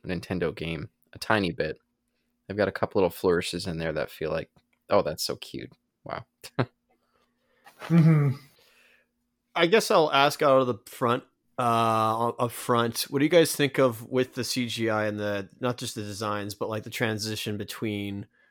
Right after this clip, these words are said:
Speaker 3: uh, game to, I guess, live action? Uh, do you think it works, or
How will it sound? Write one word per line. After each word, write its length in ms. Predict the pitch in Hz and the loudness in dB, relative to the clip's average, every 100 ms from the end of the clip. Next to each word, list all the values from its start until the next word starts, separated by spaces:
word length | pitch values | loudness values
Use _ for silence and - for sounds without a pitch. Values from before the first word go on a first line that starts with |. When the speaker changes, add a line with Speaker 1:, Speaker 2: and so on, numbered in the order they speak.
| _ - | _ -4
Speaker 3:
uh, 240 | 104 101 110 | -2 -2 -4
game 380 | 120 113 110 110 | -2 0 -2 -4
to, 460 | - 107 104 101 - - | -4 -2 -2 -4 -8 -10
I 100 | 101 | -8
guess, 240 | 107 - | -6 -6
live 180 | 107 104 | -4 -4
action? 540 | 98 98 - 85 87 - _ _ _ _ _ _ _ | -4 -4 -8 -12 -16 -20 _ _ _ _ _ _ _
Uh, 340 | 92 92 92 92 | -14 -12 -12 -12
do 120 | 101 | -12
you 40 | |
think 220 | 98 110 98 | -8 -8 -8
it 100 | 90 | -6
works, 760 | 104 147 208 - - - - - | 2 2 2 -2 -6 -4 -6 0
or 540 | 135 131 123 123 127 | 4 6 6 4 2